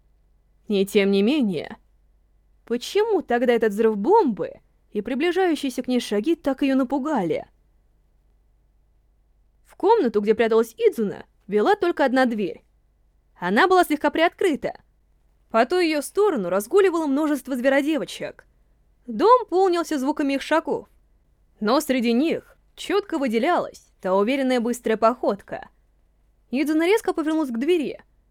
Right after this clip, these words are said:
подняв вокруг себя клубы пыли, и направила на дверь дуло пистолета. Маленькие шажочки, которые она слышала, проследовали прямиком на восьмой этаж. И остановились.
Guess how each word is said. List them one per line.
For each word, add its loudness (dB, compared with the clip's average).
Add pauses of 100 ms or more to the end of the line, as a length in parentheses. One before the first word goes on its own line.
(140)
подняв -2
вокруг -4
себя 2
клубы 0
пыли, -4 (840)
и -8
направила 0
на -2
дверь -2
дуло 2
пистолета. -4 (840)
Маленькие 2
шажочки, -2
которые -4
она -2
слышала, -2 (480)
проследовали -2
прямиком -2
на -2
восьмой 0
этаж. -6 (1300)
И -2
остановились. 0